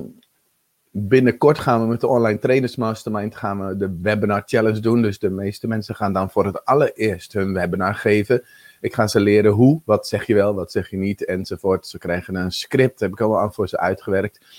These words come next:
En <clears throat> ik wil al weken, wil ik dat gaan voorbereiden. En ik stel dat elke keer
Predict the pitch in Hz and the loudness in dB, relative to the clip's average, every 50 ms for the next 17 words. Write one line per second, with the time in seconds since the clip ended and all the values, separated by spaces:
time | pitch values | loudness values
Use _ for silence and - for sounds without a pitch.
0 | - - - - - - _ _ _ _ _ - 120 120 120 123 120 123 120 120 | -20 -20 -20 -20 -20 -20 _ _ _ _ _ 0 2 4 4 4 4 4 2 0
1 | - _ _ _ _ - - - _ - - 156 135 135 143 139 135 117 127 127 | -4 _ _ _ _ -6 -6 -6 _ -4 -2 0 4 6 6 8 8 8 6 6
2 | 123 117 110 113 123 143 180 190 - - 147 147 - - 123 127 123 123 123 - | 4 4 4 6 6 6 6 4 2 0 0 0 0 -2 -2 -2 -2 -2 -4 -4
3 | - 123 - - - - 120 107 98 - _ - - 123 127 135 131 127 113 110 | -6 -6 -6 -6 -8 -6 -4 -4 -6 -8 _ -4 2 4 6 6 6 6 4 2
4 | 98 98 90 87 85 85 104 143 170 - _ _ _ _ _ _ _ - 101 104 | 0 0 0 -2 -2 -2 -2 -4 -4 -6 _ _ _ _ _ _ _ -8 -8 -8
5 | 95 - - - - - 151 160 165 156 127 107 90 - _ _ _ _ - 117 | -8 -8 -10 -8 -2 2 2 4 4 4 2 0 -2 -6 _ _ _ _ -8 -4
6 | 127 135 147 160 165 160 - - 143 _ _ _ - - 131 131 127 123 123 117 | -2 0 0 0 -2 -4 -6 -10 -10 _ _ _ -8 -2 0 2 4 4 2 2
7 | - - | -2 -8